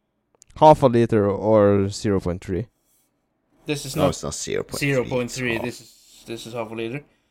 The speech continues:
Speaker 2: My daughter has one for, I think, a, a liter at a time. So
Speaker 1: Yeah, tha-, that's the solution.
Speaker 2: a, a bigger one. Looking
Speaker 1: Yeah,
Speaker 2: a little
Speaker 1: because of
Speaker 2: like, uh, the, the white wine bottle up in the corner there, <clears throat>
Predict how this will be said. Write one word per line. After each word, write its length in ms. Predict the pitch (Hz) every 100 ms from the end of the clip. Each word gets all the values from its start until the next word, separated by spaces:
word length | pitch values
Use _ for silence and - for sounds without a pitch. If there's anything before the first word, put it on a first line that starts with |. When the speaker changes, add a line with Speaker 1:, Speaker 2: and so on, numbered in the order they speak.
| _ _ -
Speaker 2:
My 120 | 139
daughter 280 | 143 139 127
has 200 | 123 123
one 300 | 123 117 113
for, 480 | - 113 101 101 95 101 101
I 80 | 107
think, 180 | 110 104
a, 140 | 101 -
a 80 | 113
liter 260 | 117 -
at 80 | 110
a 40 | 107
time. 360 | 120 120 117 -
So 120 | - - 95 _ _ _ _ _ _ _ _
Speaker 1:
Yeah, 180 | 190 185
tha-, 340 | 120 - - 127
that's 220 | 151 -
the 100 | 107
solution. 520 | - 139 165 - - _ _ _ _ _ -
Speaker 2:
a, 80 | -
a 60 | 107
bigger 240 | 107 110 113
one. 220 | 117 127 _ _ _ _ _ _ _ _ _ _ _ _ _ _ _ _ _ -
Looking 280 | 139 139 127
Speaker 1:
Yeah, 80 | 190
Speaker 2:
a 20 | 143
little 80 | 135
Speaker 1:
because 120 | 135
of 60 | 135
Speaker 2:
like, 360 | 135 139 143
uh, 380 | 147 135 131 131
the, 140 | 135
the 340 | 131 127 120 120
white 320 | 127 135 - - 135
wine 280 | 127 135 131
bottle 520 | 131 131 127 123 120
up 220 | 117 -
in 80 | 117
the 60 | 120
corner 280 | 131 131
there, 240 | 131 135 139
<clears throat> 80 | -